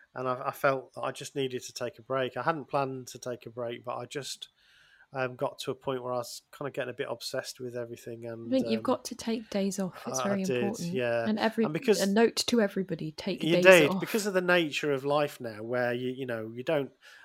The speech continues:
Speaker 1: I've not been to a workplace as such for
Speaker 2: Mm-hmm.
Speaker 1: about two years now. So I, I work from home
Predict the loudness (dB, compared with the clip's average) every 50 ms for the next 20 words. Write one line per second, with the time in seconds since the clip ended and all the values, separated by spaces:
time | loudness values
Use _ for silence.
0 | -4 0 2 2 2 0 -2 -4 -4 -4 -6 -8 _ -4 -2 -2 -2 -2 -6 -6
1 | -6 -4 -4 -4 -2 0 0 0 -2 -6 _ -12 -12 -10 -10 -10 -12 -14 -14 -12
2 | -10 -10 -10 -10 -12 -12 _ -12 -12 -12 -12 -12 -8 -4 -2 -2 0 -2 -2 -4
3 | -4 -6 -8 -10 -10 -6 -4 -4 -4 -2 0 2 2 2 0 -2 -4 -8 -10 -10
4 | -12 -12 -12 -8 -8 -8 -8 -10 _ -20 -20 -20 -20 -20 -14 -8 -6 -4 -4 -2
5 | -2 -2 -2 -2 -2 -2 -2 -2 -2 -2 -4 -8 -16 -16 -14 -10 -8 -6 -4 -4
6 | -4 -4 -4 -6 -8 -12 -16